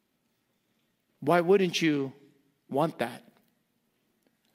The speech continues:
Because the Holy Spirit fills and moves when Jesus is at the center. Here's a twenty eighteen study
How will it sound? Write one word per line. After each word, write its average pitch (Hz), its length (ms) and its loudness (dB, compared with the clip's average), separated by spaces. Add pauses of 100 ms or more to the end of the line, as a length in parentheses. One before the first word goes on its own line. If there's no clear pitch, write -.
(1300)
Because 135 320 -4
the 135 100 -4
Holy 143 320 -4
Spirit 131 640 -6 (240)
fills 151 520 -4
and 113 180 -6
moves 131 720 -8 (720)
when 110 200 -8
Jesus 131 760 -8 (540)
is 123 160 -8
at 113 160 -10
the - 80 -12
center. 196 360 -8 (1700)
Here's 180 180 -2
a 185 60 2
twenty 196 480 0
eighteen 185 400 -2
study 139 720 -4